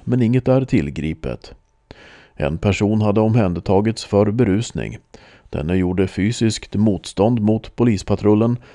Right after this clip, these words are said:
samt uttalade skällsord och skrek åt en polisman så denne fick misstänktes saliv i ansiktet. Personen är nu misstänkt för våldsamt motstånd,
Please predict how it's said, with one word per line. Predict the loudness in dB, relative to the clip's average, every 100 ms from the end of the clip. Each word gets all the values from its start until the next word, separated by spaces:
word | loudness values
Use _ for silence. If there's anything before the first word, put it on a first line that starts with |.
| _
samt | -4 -2 2
uttalade | 0 0 2 2 2 0
skällsord | 0 0 -2 -2 0 -2 -4 -4
och | -6
skrek | -4 -2 -2 -2
åt | -2
en | 0 0
polisman | 0 0 0 0 -2 -4 -18
så | -8 -2
denne | -2 -2
fick | -2 -2 -2
misstänktes | -2 -2 -2 -2 -2 0 -2 -4 -2
saliv | 0 2 0 0
i |
ansiktet. | -2 -4 -6 -8 -6 -10 -10 -20 _ -20 -20 -20 _ _ _
Personen | -2 0 2 2 2
är | 2
nu | 2
misstänkt | 2 0 0 0 0 0
för | 2 2
våldsamt | 2 0 -2 -2 -2 0 0
motstånd, | 0 0 -2 -6 0 2 0